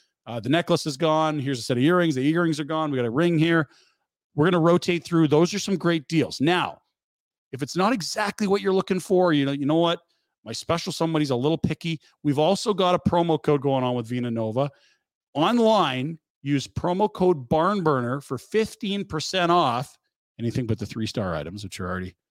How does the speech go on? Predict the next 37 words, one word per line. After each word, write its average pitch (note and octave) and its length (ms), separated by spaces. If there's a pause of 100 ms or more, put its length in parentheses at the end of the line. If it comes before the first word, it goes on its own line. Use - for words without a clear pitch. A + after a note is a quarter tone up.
(220)
sale F2+ 200
priced, E2+ 400
right? F2+ 220 (340)
Fifteen D#4+ 300
percent C#4 340
off, D#4+ 240
Rhett, - 160
at - 140
Christmas B3 340
time - 260 (320)
for G3+ 100
diamonds. - 680
Are - 60
you - 20
kidding F#4 280
me? F4+ 200 (580)
The D#3 80
lab-grown D#4 440
diamonds D#4 340
we A3+ 80
already B3+ 160
know A#3 180
are B3 100
an G#3 40
incredible A#3+ 400
deal. A#3+ 400
Fifteen D#4+ 300
percent D#4+ 280
off. D4+ 240 (1000)
Or F3 560
go F#3 160
in F3 160
store, F#3 840 (1120)
um, F2 300
uh, - 140 (1080)
barn G2+ 160
burner. A2 260